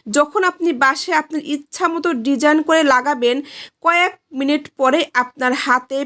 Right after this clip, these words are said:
পায়ে যেখানে লাগাবেন, সেখানে কালো খয়েরি হয়ে যাবে। দেখুন আমি আমার যে আঙ্গুল দিয়ে মেহেদিটা লাগিয়েছি, এটার কালারটা কতটা দারুণ এসেছে। এখানে কিন্তু আমি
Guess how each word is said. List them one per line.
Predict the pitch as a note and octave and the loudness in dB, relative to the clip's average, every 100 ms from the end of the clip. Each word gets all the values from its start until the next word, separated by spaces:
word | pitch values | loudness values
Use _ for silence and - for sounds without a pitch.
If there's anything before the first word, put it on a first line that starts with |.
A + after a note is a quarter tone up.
| C4+ | -4
পায়ে | A#3+ C4 B3 A#3 | 0 2 2 0
যেখানে | C4+ C#4 D#4+ D#4 | 0 0 0 2
লাগাবেন, | D4+ D#4+ F4 F4 | 2 2 0 -2
সেখানে | C#4 C#4 C4+ - | -2 -2 -4 -2
কালো | D4 D#4+ E4 E4+ E4 | 0 2 2 -2 -4
খয়েরি | D4+ A#3+ B3 | -2 0 2
হয়ে | B3+ A3 | 4 4
যাবে। | G#3 F3+ E3 - - - A3+ | 2 -2 -6 -8 -18 -10 -2
দেখুন | D4+ F#4+ A4 - C4 | 0 2 0 2 0
আমি | C#4 C#4+ | 2 2
আমার | C#4+ C4 B3+ | 0 -2 -4
যে | C#4 A#3+ | -2 0
আঙ্গুল | C4+ C#4+ D4+ C4+ | 0 0 -4 -2
দিয়ে | D4+ B3+ | -2 0
মেহেদিটা | C4 C#4 C#4+ C4 | 0 2 2 2
লাগিয়েছি, | B3 B3+ C#4+ C#4+ - C#4 | 0 -2 -6 -6 -6 -4
এটার | D4 E4 E4 | -2 0 2
কালারটা | E4 E4 D#4+ E4 - | 2 0 -2 -10 -4
কতটা | E4 E4+ E4 D#4 | -4 0 0 2
দারুণ | D#4 D#4+ F4 | 2 0 -4
এসেছে। | F#4+ - G#4 C5 - - D#4+ | -4 -4 -4 -4 -12 -12 -4
এখানে | D#4 F4 F4 | 0 2 2
কিন্তু | F4 | 2
আমি | F4+ | 2